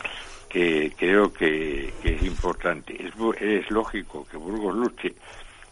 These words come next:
a Briviesca, eh, tiene que luchar también, porque si las mercancías nos van al final por el famoso corredor, que aquí dijimos una cosa mal en su día, eh, de Castejón a Madrid no está roto, eh, la vía, no va a haber.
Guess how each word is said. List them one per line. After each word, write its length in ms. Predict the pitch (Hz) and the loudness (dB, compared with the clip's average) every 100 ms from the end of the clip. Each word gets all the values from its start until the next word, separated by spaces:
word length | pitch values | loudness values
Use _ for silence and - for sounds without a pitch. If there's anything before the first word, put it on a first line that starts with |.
| - - | -8 -4
a 80 | |
Briviesca, 760 | - 85 95 113 - 85 76 - - - | -2 0 0 -2 0 0 0 -4 -12 -10
eh, 480 | - - - - - | -8 -8 -8 -10 -4
tiene 260 | 104 104 90 | 0 0 -2
que 140 | 80 | -6
luchar 380 | 78 - - 90 | -10 -10 -8 -8
también, 420 | - 90 98 85 - - - - | -6 -6 -4 -6 -12 -18 -18 -6
porque 400 | - 85 - 80 | 0 0 0 -6
si 160 | - 85 | -4 -4
las 200 | 80 85 | -4 -4
mercancías 720 | 85 85 90 80 - 113 80 - - | -6 -6 -6 -6 -4 -4 -4 -10 -14
nos 220 | - 101 - | -4 -4 0
van 320 | 101 101 95 | 0 0 -4
al 80 | - | -6
final 400 | - 110 120 92 | -4 -4 -2 -4
por 240 | 85 73 | -4 -4
el 160 | 78 76 | -4 -6
famoso 580 | - 85 90 - 101 | -4 -2 -2 -2 -4
corredor, 540 | - 101 98 107 110 - - - - - - - - - - - | 2 4 6 8 6 6 -4 -16 -16 -16 -18 -20 -20 -10 -10 0
que 280 | 101 95 | 2 4
aquí 260 | 90 - 117 | 4 2 0
dijimos 500 | 113 123 131 131 - | 0 2 0 -2 -4
una 200 | 90 80 | -2 -2
cosa 340 | - - 85 | -4 -4 -4
mal 300 | 80 95 87 | 0 2 2
en 160 | 80 80 | -2 -6
su 200 | - 90 | -8 -6
día, 240 | - - - - - | -4 -4 -4 -14 -6
eh, 240 | 98 92 | 0 2
de 180 | 92 101 | 2 2
Castejón 640 | 104 95 - - 117 120 117 | 2 0 -2 0 2 4 4
a 60 | |
Madrid 460 | 107 101 95 135 135 | 2 0 0 -4 -2
no 540 | 107 101 101 101 90 90 | 0 6 6 6 4 0
está 280 | - 104 | -2 0
roto, 500 | 90 87 78 85 73 | 2 2 0 -2 -2
eh, 160 | 73 71 | -2 -4
la 380 | 71 69 73 67 | -2 0 0 0
vía, 300 | 73 - - | -4 -6 -6
no 200 | 76 90 | -2 6
va 120 | 92 | 6
a 20 | |
haber. 200 | 71 64 | 4 -2